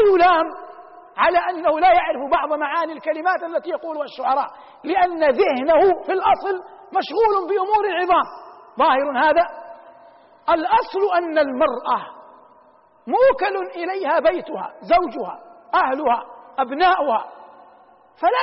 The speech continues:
يمكن أن يكون ذهنها مثل ذهن الرجل الذي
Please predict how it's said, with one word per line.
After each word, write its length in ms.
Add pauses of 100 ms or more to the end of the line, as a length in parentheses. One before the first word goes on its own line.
(120)
يمكن 380
أن 60
يكون 380
ذهنها 600 (800)
مثل 240 (180)
ذهن 260
الرجل 440
الذي 280